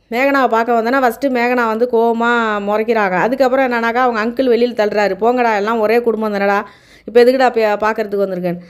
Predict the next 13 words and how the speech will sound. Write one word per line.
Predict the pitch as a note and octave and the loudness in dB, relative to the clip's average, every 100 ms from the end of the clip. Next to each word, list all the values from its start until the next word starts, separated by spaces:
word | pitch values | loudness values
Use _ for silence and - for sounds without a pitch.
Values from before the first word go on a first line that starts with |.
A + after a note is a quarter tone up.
| - - | -20 -6
அப்புறம் | A#3 B3+ | -2 2
மேகனா | C4 C#4+ C#4 | 2 2 2
உடனே, | B3+ B3 C4+ | 0 0 2
"நிறுத்துங்க, | C4 C4+ D4 | 0 0 -2
அவரை | B3 G#3+ G#3 G#3 G3+ | 0 0 0 2 2
விடுங்க, | A3 B3 A#3 F#3+ | 2 2 0 0
அவர் | F#3 | 0
என்ன | F#3+ A3+ | 0 0
சொல்றாரு | B3 G#3 G#3 G#3+ | 0 0 0 0
சொல்லட்டும்" | A3 G#3+ G#3 G3 | -2 -2 0 -2
அப்படின்னு | F#3+ G#3 G3+ | -2 -2 -2
உடனே | G#3 | -2
சொல்றாரா, | B3+ A3 A3 G#3+ E3 | -2 0 2 2 0